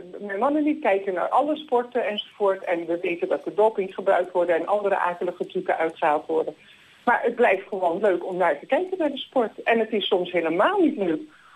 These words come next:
om te kijken en te luisteren naar programma's in de politiek. Want nogmaals,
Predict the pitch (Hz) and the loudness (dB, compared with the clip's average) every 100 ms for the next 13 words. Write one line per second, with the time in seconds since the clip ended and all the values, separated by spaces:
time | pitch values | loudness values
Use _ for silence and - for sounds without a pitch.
0 | - 202 - - 196 185 - 175 214 175 | -4 -4 -4 2 2 4 -2 -4 0 2
1 | 165 165 180 175 156 190 - 165 170 185 | 2 0 -2 0 -2 -4 0 0 0 -4
2 | 165 165 170 165 180 - - 220 226 370 | -6 0 0 0 0 0 2 0 2 2
3 | 214 190 247 | 4 2 0